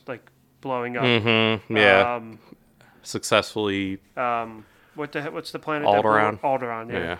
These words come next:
Speaker 1: Successfully blow up Alderaan. And then, uh,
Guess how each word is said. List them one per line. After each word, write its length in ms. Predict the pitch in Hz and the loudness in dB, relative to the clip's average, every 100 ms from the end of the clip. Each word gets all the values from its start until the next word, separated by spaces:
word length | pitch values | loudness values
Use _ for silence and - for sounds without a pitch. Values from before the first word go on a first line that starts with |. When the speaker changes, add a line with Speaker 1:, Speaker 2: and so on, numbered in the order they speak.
| - | -12
Speaker 1:
Successfully 680 | - - 139 - 143 - 139 127 | -14 -10 -10 -8 -10 -8 -10 -8
blow 280 | 127 123 | -6 -6
up 80 | 120 | -8
Alderaan. 540 | 117 110 113 110 110 117 _ _ _ _ _ - | -8 -10 -10 -12 -14 -20 _ _ _ _ _ -4
And 160 | 208 | 0
then, 240 | 202 208 202 | 4 4 4
uh, 380 | 196 190 185 | 4 4 2